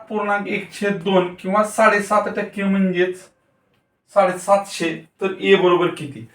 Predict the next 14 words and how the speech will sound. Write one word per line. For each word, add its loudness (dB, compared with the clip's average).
खरं -4
तर 2
हे 4
गणित 2
तोंडी 4
सुटतंय. -2
साडेसात 2
टक्के 0
म्हणजे 0
साडेसातशे. 2
एक 2
टक्का 2
म्हणजे 0
किती -4